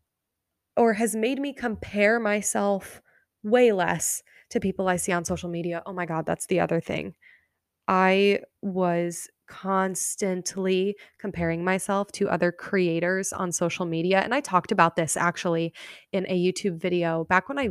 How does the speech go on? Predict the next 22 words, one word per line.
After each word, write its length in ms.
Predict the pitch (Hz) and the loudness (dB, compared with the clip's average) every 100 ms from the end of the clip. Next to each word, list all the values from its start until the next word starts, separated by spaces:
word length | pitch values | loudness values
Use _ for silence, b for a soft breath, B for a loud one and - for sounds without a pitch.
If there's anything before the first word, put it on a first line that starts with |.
| 165 | -2
really, 340 | 190 170 175 180 | 0 2 0 0
like, 200 | 170 - | -4 -4
first 280 | 180 165 - | -2 -2 -2
started 280 | 165 160 | -2 -4
my 140 | 170 160 | -6 -8
TikTok 520 | - - 220 254 _ _ B B - | -8 -4 -2 -2 _ _ B B -2
on 180 | 180 170 | 0 2
what 160 | 175 | 2
it's 200 | 180 185 | 2 0
like 200 | 170 165 | -4 -2
being 200 | 170 170 | -4 -6
a 40 | 170 | -6
TikTok 400 | 160 - 185 - | -8 -2 -4 -2
creator, 420 | 240 240 262 262 B B - | -2 -2 -4 -8 B B -4
and 280 | 202 180 175 185 | 0 0 2 0
I 100 | 185 | 0
talked 320 | 185 185 185 | 0 -2 0
a 40 | |
lot 260 | 180 160 165 | 0 0 0
about, 400 | 170 165 170 - | 0 0 0 -6
um, 320 | - - 180 180 - | -10 -8 -10 -16 -10
comparison 680 | - 202 180 170 - 165 160 | -4 -2 -2 -2 -4 -4 -6